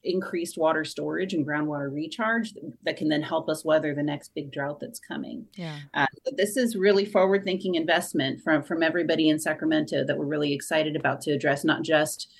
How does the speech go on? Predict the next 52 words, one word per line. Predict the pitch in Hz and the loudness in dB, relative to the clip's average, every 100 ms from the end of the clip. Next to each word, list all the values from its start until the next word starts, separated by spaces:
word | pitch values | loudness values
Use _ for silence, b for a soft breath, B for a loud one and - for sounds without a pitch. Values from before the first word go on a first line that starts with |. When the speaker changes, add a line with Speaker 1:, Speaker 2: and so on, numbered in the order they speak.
| B B | B B
Speaker 1:
uh, | - 147 135 | 0 2 4
disaster | 165 147 147 139 - 156 | 2 4 4 4 0 -6
response, | 135 135 - 143 143 139 - | -4 -6 -6 -6 -4 -6 -2
but | 156 | 0
also | 151 151 156 | 0 0 -2
resilience | 147 143 151 147 143 131 | 0 0 2 2 0 -2
for | 143 135 | -4 -4
a | 135 | -4
changing | 156 143 135 127 | -4 -2 -4 -6
climate. | 147 156 156 - _ B 262 | -6 -6 -6 -10 _ B -2
Speaker 2:
But | 277 226 | -2 2
there, | 277 - | 0 0
I, | 285 - | -2 0
I | 262 | 2
mean, | 247 | 2
this | 254 | 2
is | 254 | 0
almost | 233 233 | 0 0
five | - 208 | 2 0
hundred | 208 185 | 0 -4
million | 170 165 160 | -4 -4 -4
in | 147 | -6
total | 156 208 190 | -4 0 0
we're | 170 | 0
talking | 170 156 | -2 -2
about. | 165 - | -2 -2
And | 302 | 2
there | 294 - | 0 2
is | 320 262 | -2 0
disaster | 226 202 160 - 170 | -2 -2 -2 -4 -6
response, | 156 - 156 160 | -6 -8 -8 -4
right? | 170 160 | -4 -2
Because | 208 247 | -2 -2
we | 262 | -2
do | 240 233 | -4 -2
know | 240 226 | 0 -2
that | 196 175 - 196 | 0 -2 -4 -8
the | 185 | -8
communities, | - 202 185 185 175 170 165 160 - B B B | -4 -2 0 -2 -4 -4 -4 -6 -10 B B B
um, | - 165 151 | 0 0 0
including | 170 165 - 185 156 147 | -6 -8 -4 -4 -4 -6
in | 135 | -8
the | 135 | -8
Salinas | - 226 220 - | -6 -2 -2 -2
Valley | 202 175 175 175 170 165 | 0 0 0 0 -2 -4
and | 165 | -4
the | 156 | -4
Central | 208 180 190 | -4 -4 -4
Valley, | 160 151 147 | -2 -2 -2
are | 113 185 | -2 -2
still | - 302 | 0 0
really | 190 190 180 160 - | 0 0 0 -4 -8